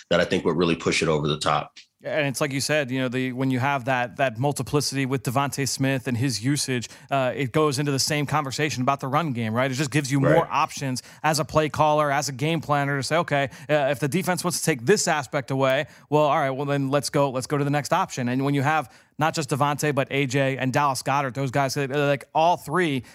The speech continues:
Speaker 2: can attack different areas of the field at different times from different alignments.
Speaker 1: Right.
Speaker 2: It's a, it's a headache for an opposing defense.
Speaker 1: One hundred percent. I mean, and that's not to say that they haven't been effective through the air,
Speaker 2: Right.
Speaker 1: because we've certainly seen that they can put teams away with the passing game just as well as they can with the running game.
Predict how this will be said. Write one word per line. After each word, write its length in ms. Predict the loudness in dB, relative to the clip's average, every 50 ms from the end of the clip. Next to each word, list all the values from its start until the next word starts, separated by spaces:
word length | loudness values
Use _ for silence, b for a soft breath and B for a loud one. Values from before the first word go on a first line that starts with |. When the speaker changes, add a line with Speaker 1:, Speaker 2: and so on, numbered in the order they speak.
| B 0
Speaker 2:
can 100 | 0 0
attack 320 | 2 2 2 0 0 0
different 260 | -2 -4 0 0 0 2
areas 320 | 2 2 2 2 0 0
of 60 | -2
the 80 | -2 -2
field 360 | 0 0 2 2 2 2 B B B B
at 160 | -2 0 0
different 300 | -2 -2 0 -2 -2 0
times 320 | 0 0 0 0 -2 -2
from 120 | -4 -2 0
different 300 | 0 0 0 0 0 2
alignments. 460 | 2 2 2 4 4 2 2 0 B B B B -2
Speaker 1:
Right. 60 | 0
Speaker 2:
It's 100 | 2 2
a, 220 | 2 2 2 2
it's 100 | 0 0
a 60 | 2
headache 260 | 2 2 2 2 -2 -2
for 120 | -2 -4
an 40 | -2
opposing 320 | 0 0 0 2 2 2
defense. 480 | 2 0 0 -2 -4 -6 -8 -8 -12 -16 _ _ _ _ _ _ _ _ _ _ -2
Speaker 1:
One 220 | 2 4 4 6
hundred 260 | 4 4 4 2 0
percent. 440 | -2 -2 0 4 4 4 4 4 2
I 40 | 2
mean, 300 | 2 2 0 0 -2 B B B B B
and 80 | 2 2
that's 140 | 2 4 2
not 140 | 2 2 0
to 60 | 0
say 140 | 0 2 2
that 140 | 2 2 2
they 100 | 2 2
haven't 260 | 4 2 2 2 2
been 120 | 2 0
effective 420 | 0 0 0 -2 0 -2 -6 -6 -2
through 140 | -2 0
the 180 | 2 2 2 2
air, 140 | 2 2 2
Speaker 2:
Right. 80 | 2
Speaker 1:
because 160 | 2 2 2 0
we've 100 | 0 2
certainly 360 | 2 4 4 4 4 2 2
seen 200 | 2 2 2 2
that 140 | 2 2 2
they 100 | 0 0
can 180 | 0 -4 -2
put 200 | -2 -2 0 0
teams 260 | 0 2 2 2 2
away 460 | 2 4 4 6 6 6 4 2 B B B B B
with 160 | -2 0 0
the 60 | 0 0
passing 360 | 0 2 2 2 2 0 2
game 240 | 2 2 2 2 2
just 220 | 2 0 0 0
as 100 | 0 2
well 140 | 4 4 4
as 80 | 4
they 80 | 2 0
can 240 | 0 2 2 4 2
with 140 | 2 0 -2
the 80 | 0
running 260 | 2 2 2 2 2
game. 320 | 2 0 0 2 2 0